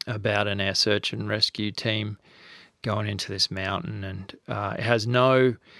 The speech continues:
um, dialogue whatsoever, which is awesome, 'cause it would have been in French, which is useless to me. But, uh, also, I think they've just done a beautiful job in the animation. And I tell you what, man, it got to halfway through, and I did. I just burst out laughing. Like, actually,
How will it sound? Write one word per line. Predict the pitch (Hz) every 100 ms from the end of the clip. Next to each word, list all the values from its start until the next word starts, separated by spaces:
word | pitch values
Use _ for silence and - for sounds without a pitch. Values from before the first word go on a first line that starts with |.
| - - - - _ -
um, | 131 117 107
dialogue | 104 107 117 113 113
whatsoever, | 113 - 101 110 139 165 -
which | - 110 - 110
is | 104 - - -
awesome, | 107 110 - 123 120 117 - _ _ _ -
'cause | 104 87 - - _ _ _ -
it | 120 107 -
would | 104
have | 95
been | 95 95
in | 92
French, | - 101 92 -
which | 107
is | 107 98 -
useless | 101 - -
to | -
me. | 113 117 117 - - - - _ _ -
But, | 120 117 117
uh, | 113 110
also, | 120 120 120 104
I |
think | 101 98
they've | 101 98
just | 107 -
done | 107
a | 95 95 -
beautiful | - 104 - 117
job | 110 95
in | 98
the | 95
animation. | 95 95 98 95 - 95 - - - _ 147
And | 139 135 135 - _ _
I | 120
tell | 123 160
you | 139
what, | 143 135
man, | 117 110 -
it | 135 127
got | 151 143
to | 139
halfway | 131 131 - 127
through, | - 123 117 147
and | - 113
I | 107
did. | 110 110
I | 101
just | 107 -
burst | 113 98 - 107
out | 101 -
laughing. | 101 104 117
Like, | 104 -
actually, | 123 139 - 180 165 147 143